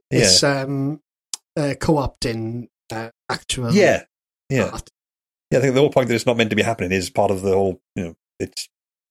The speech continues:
Speaker 1: part of the ethos, is, is my understanding. But I've likened this, like, when I've talked about, um, in talking about comedy stuff, like the, the quote unquote, the edgy comedians,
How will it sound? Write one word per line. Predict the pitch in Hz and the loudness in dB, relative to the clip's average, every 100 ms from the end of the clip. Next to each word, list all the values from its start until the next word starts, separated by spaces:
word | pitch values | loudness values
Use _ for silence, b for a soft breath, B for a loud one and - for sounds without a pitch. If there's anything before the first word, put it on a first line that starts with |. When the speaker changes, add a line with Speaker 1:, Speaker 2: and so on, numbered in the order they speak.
| - | -8
Speaker 1:
part | - 101 | -4 -2
of | |
the | 104 | 0
ethos, | 151 - - - | 0 0 -2 -6
is, | 90 _ _ - | -12 _ _ -4
is | 151 | 0
my | 123 113 | 2 2
understanding. | 98 - 110 85 82 | 2 2 0 0 0
But | 127 - _ - | -2 -2 _ -2
I've | 139 | 0
likened | 147 156 147 | 2 0 2
this, | 110 - 127 | 0 2 0
like, | |
when | 123 | 2
I've | 151 | 2
talked | 139 135 120 | 0 2 2
about, | 110 | 2
um, | 113 104 104 - | 0 0 -4 -4
in | 98 90 _ - | -6 -8 _ -6
talking | 110 101 | -4 0
about | - | 2
comedy | 107 95 | 2 0
stuff, | - 87 - | -2 -6 -4
like | 82 - | -8 -4
the, | 98 95 - _ _ _ _ - | -4 -4 -8 _ _ _ _ -2
the | |
quote | 123 135 | 2 2
unquote, | 113 113 | 2 2
the | 120 | 2
edgy | 113 110 | 2 0
comedians, | - 117 104 87 | 0 0 0 -2